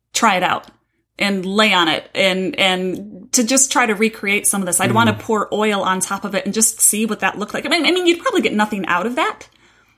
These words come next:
Speaker 1: but just in case there's something in that experience, it's so easy to do. You might as well,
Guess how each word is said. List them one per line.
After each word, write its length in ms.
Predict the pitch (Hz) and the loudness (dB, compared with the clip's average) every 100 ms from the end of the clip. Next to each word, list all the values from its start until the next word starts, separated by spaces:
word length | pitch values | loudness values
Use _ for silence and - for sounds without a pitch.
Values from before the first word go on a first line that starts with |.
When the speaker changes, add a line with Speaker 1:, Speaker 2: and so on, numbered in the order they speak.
| - | 0
Speaker 1:
but 140 | 285 - | 0 4
just 300 | 339 339 330 | 2 4 4
in 80 | |
case 300 | 294 285 269 | 2 2 0
there's 260 | - 226 214 | 0 0 2
something 380 | 226 226 208 202 | 2 0 0 -2
in 260 | 240 254 | 2 4
that 160 | 220 185 | 4 0
experience, 960 | 175 - - 302 196 - - - - - _ _ _ _ _ | -2 -4 2 2 2 -4 -6 0 0 0 _ _ _ _ _
it's 180 | 277 285 | 2 2
so 200 | 392 339 | 2 0
easy 260 | - 247 220 | 0 2 2
to 80 | 185 | 2
do. 200 | 233 226 | 2 2
You 100 | 190 | 4
might 120 | 208 | 2
as 120 | 190 | 4
well, 400 | 190 185 180 - | 4 4 2 -6